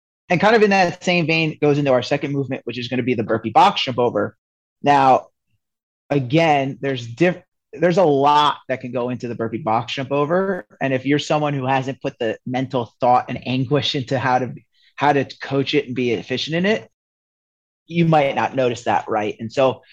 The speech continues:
from a new person perspective, it might just be figuring out, like, okay, well, where do my feet go when I'm coming out of the burpee? Versus someone who's a little bit more efficient, like, how do I stay tight, compact, hips low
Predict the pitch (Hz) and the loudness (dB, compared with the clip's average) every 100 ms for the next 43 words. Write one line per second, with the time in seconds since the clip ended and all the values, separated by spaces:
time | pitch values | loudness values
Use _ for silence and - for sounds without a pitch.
0 | _ 214 196 196 208 - 208 180 185 - | _ 2 4 4 4 0 0 -2 -4 -2
1 | 175 175 151 151 156 156 156 - 139 156 | -2 -2 -2 0 -2 -2 -6 -6 -4 -2
2 | 143 147 139 139 131 127 131 135 135 123 | -2 -2 -2 0 0 -2 -6 -4 -6 -4
3 | 127 143 180 156 127 - 147 139 - 127 | 0 2 2 0 -2 -4 -6 -6 -4 -2
4 | 120 120 117 127 120 - 131 127 123 113 | 0 -2 -4 -6 -8 -6 -4 -2 -2 -2
5 | 107 113 - 170 233 254 _ _ _ _ | -2 -2 0 0 -2 -4 _ _ _ _
6 | - 160 156 143 - 160 156 147 - 143 | 0 0 2 -2 0 0 2 0 0 0
7 | 143 185 170 160 156 147 - 139 147 127 | 2 2 2 -2 -2 -2 -4 -6 -8 -6
8 | 127 123 - 139 156 160 156 147 143 135 | -6 -6 -2 2 4 4 2 4 4 2
9 | - - 135 120 - 139 139 - 123 - | -2 -6 -6 -6 -2 0 0 -4 -16 -4
10 | 135 131 131 - 139 - - 139 131 127 | 0 0 -2 -6 -8 -8 -2 2 2 2
11 | 123 | -2